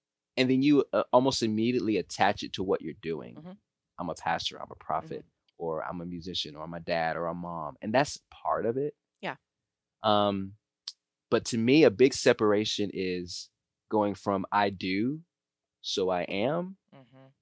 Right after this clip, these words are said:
Speaker 1: to
Speaker 2: Mm-hmm.
Speaker 1: "I am, so I do."
Speaker 2: Mm-hmm.
Speaker 1: And I had to really build the "I am" statements without doing anything.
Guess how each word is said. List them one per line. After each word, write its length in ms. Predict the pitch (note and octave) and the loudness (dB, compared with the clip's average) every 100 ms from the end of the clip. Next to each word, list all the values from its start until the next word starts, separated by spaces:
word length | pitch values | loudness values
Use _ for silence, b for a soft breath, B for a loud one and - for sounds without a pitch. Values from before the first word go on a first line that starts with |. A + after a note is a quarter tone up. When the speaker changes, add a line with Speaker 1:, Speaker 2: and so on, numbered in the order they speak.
| _ - | _ -8
Speaker 1:
to 300 | - A2+ G#2 | -2 0 0
Speaker 2:
Mm-hmm. 60 | G2 F#2+ | -2 -2
Speaker 1:
"I 120 | F#2+ | -4
am, 480 | - G2 G2 F#2+ F#2 | -4 -4 -4 -4 -6
so 220 | - G2 | -4 -2
I 160 | D#2 D2+ | -2 -6
do." 260 | - C#2 - - | -12 -16 -20 -20
Speaker 2:
Mm-hmm. 340 | A#2 A#2+ D3 F3 _ _ _ - | -20 -20 -20 -20 _ _ _ -2
Speaker 1:
And 120 | G#2 | 4
I 100 | A#2 | 6
had 180 | E3 C#3+ | 6 4
to 100 | A#2+ | 2
really 300 | A2+ C3 B2 | 6 6 4
build 340 | F#2+ A#2+ A#2 | 4 6 6
the 120 | F#2+ - | 4 2
"I 180 | G2 F#2+ | 2 2
am" 200 | F#2+ G2 | 0 -4
statements 480 | - - - D2 - | -6 -8 -10 -12 0
without 260 | A2 G#2 | 4 4
doing 300 | G#2 A#2+ G2+ - | 4 2 0 -2
anything. 460 | A2 F#2 C#2+ C2 | -4 -6 -10 -18